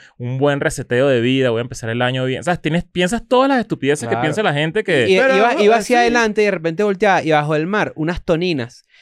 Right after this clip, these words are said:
Speaker 2: iban brincando acompañando a la curiara así.
Speaker 1: Sha-la-la-la-la-la, ¿qué pasa?
Speaker 2: Y de repente volteaban y saludaban y decían, "Leo". Y iban así, tal. Y de repente
Speaker 3: Claro.
Speaker 2: volteaba una sirena también.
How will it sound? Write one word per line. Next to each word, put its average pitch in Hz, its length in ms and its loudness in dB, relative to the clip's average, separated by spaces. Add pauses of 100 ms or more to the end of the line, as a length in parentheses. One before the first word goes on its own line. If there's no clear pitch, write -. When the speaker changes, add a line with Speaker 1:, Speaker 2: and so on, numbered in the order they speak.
(120)
Speaker 2:
iban 156 220 -2
brincando 151 500 -2
acompañando 147 500 -4
a - 20 0
la 180 80 -2
curiara 135 400 0
así. 135 100 2
Speaker 1:
Sha-la-la-la-la-la, 139 1040 2
¿qué 156 180 0
pasa? 175 160 -4 (100)
Speaker 2:
Y 175 100 4
de 175 100 4
repente 165 320 0
volteaban 208 240 2
y 185 40 -2
saludaban 165 300 -2
y 156 40 -6
decían, 170 280 -8
"Leo". 311 460 -8 (220)
Y - 60 2
iban 151 140 -2
así, - 240 -4
tal. 208 260 -10
Y 143 100 -6
de 143 40 0
repente 139 300 -4
Speaker 3:
Claro. 190 100 -2
Speaker 2:
volteaba 202 300 -2
una 160 160 -6
sirena 175 340 -4
también. 151 260 -10